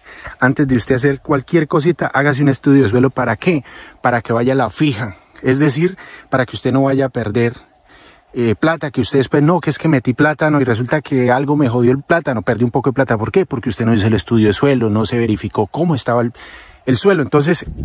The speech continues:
muy importante eso. Cuando a usted le dice, "No, es que una finca, eh, hay, hay que tener una cuenta si la finca es bajo". Mire, esto es lo que yo siempre les digo. Mire, cuando hay ganado,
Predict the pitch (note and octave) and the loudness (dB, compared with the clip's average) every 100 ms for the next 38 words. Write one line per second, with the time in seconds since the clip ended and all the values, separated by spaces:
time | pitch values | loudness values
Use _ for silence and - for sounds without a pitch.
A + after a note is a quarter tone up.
0 | - E3+ F#3 F#3 E3 D3+ C#3+ C#3 D3 E3 | 2 4 6 4 2 0 2 0 4 4
1 | D#3+ B2+ - - - - - - - - | 4 0 -8 -18 -20 -20 -20 -20 -20 -20
2 | - - - - D#3+ D3 - F3 E3+ E3+ | -20 -20 -6 0 0 0 2 4 4 4
3 | F3+ D#3 - D#3+ E3 D#3+ E3+ - - E3 | 4 2 0 0 0 0 -2 0 2 2
4 | E3 C3+ C#3+ C#3 C3 B2 A#2 A2 A#2+ _ | 0 -4 -2 0 0 0 0 -2 -6 _
5 | - - - - - - _ - - - | -20 -20 -20 -20 -20 -20 _ -8 -6 -2
6 | C3+ E3+ C3+ C3+ C#3 D#3 C#3+ - D3+ E3+ | 0 0 2 2 2 0 -2 0 0 2
7 | D#3 C#3 B2 A#2 C#3 C3+ D#3+ B2+ A#2 A2 | 0 0 0 0 0 0 -2 -2 -4 -4
8 | F2 - - C#3 F3+ E3+ D#3 B2+ B2+ C#3 | -6 -12 -4 -2 0 0 0 0 0 0
9 | C#3 A#2 B2+ A2+ B2 G#2+ A#2+ C#3 E3 F#3 | -2 0 0 0 -2 -2 -4 -2 0 2
10 | D#3 D3+ D#3+ | 4 4 2